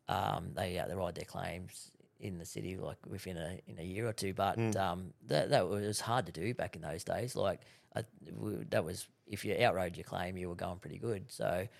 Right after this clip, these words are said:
Speaker 1: um, I was able to do that and then be able to sort of go into the,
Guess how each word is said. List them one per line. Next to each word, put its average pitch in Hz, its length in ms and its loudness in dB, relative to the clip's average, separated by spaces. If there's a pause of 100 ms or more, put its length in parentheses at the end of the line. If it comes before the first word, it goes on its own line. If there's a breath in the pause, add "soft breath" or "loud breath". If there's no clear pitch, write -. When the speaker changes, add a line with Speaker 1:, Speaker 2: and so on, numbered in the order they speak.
(300 soft breath)
Speaker 1:
um, - 260 2
I 110 40 2
was 113 120 4
able 110 180 8
to 87 100 -4
do 90 220 -4
that 98 320 0 (160)
and 98 440 -4 (100)
then 98 320 -2 (240)
be - 60 -4
able 80 140 -2
to 87 160 -4
sort - 260 -6
of 85 100 -10 (280)
go 90 160 0
into 92 200 -8
the, 98 240 -6